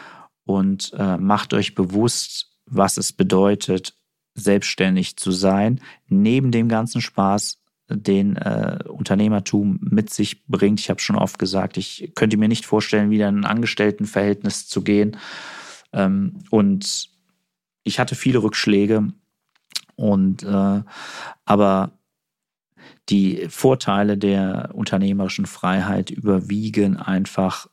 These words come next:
äh, so sehr, dass ich mir das nicht mehr vorstellen kann.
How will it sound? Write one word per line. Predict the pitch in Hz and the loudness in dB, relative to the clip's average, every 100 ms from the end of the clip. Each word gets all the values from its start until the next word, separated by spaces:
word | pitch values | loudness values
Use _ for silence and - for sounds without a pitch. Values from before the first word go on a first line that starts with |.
| _ | _
äh, | - 87 90 | -4 -2 -2
so | 92 98 98 | 0 2 2
sehr, | 92 92 | 2 2
dass | 92 92 | 2 0
ich | - | 0
mir | 98 - - - - _ _ | 0 0 -4 -10 -14 _ _
das | - 98 - | -2 -2 0
nicht | 104 | -2
mehr | 101 95 | 0 0
vorstellen | 104 - 95 92 | 0 0 -2 -4
kann. | - 90 98 | -2 -4 -4